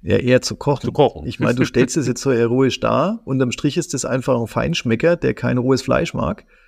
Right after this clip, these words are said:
Speaker 2: Auf jeden
Speaker 1: Aber
Speaker 2: Fall.
Speaker 1: also, ein, also zwei Sachen nehme ich von heute mit. Ein wenig hast du dieses, den heutigen Podcast auch genutzt, um dein Allgemeinwissen, das du aus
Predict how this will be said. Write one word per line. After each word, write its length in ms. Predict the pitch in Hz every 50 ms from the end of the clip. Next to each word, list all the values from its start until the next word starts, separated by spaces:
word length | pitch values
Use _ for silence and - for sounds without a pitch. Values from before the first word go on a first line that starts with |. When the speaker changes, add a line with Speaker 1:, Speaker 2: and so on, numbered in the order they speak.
| _ _ - - _ _ - _ _ - - _ _ _ _ _ _ _ 214 247 220 170 123 -
Speaker 2:
Auf 220 | - 135 131 -
jeden 260 | 131 120 120 123 135 127
Speaker 1:
Aber 140 | 127 175 -
Speaker 2:
Fall. 260 | 139 - - - - _
Speaker 1:
also, 160 | 131 131 143 - -
ein, 160 | 127 127 - - - -
also 400 | - 82 82 85 113 151 156 165
zwei 380 | 131 - - 139 131 156 202
Sachen 340 | 202 175 180 180 175 202 196
nehme 220 | 170 160 160 175
ich 80 | 175 -
von 160 | - 175 151
heute 240 | 139 143 143 139 147
mit. 260 | 135 127 127 117 - - - _ _ _
Ein 300 | - 123 131 127 113 107
wenig 320 | 127 143 180 208 262 - -
hast 220 | 139 143 - -
du 40 | 147
dieses, 280 | 131 131 123 - - -
den 160 | 139 135 123
heutigen 360 | 117 135 165 - 180 165 131
Podcast 520 | - - 147 - - - 165 156 - -
auch 240 | - 131 165 165 -
genutzt, 420 | - 165 139 160 180 - - - -
um 200 | 147 139 139 139
dein 260 | 131 131 127 131 -
Allgemeinwissen, 920 | - - 135 120 127 120 113 110 113 135 170 180 139 131 147 - - 202
das 200 | 160 147 - -
du 160 | - 151 143
aus 360 | - 123 131 - - - -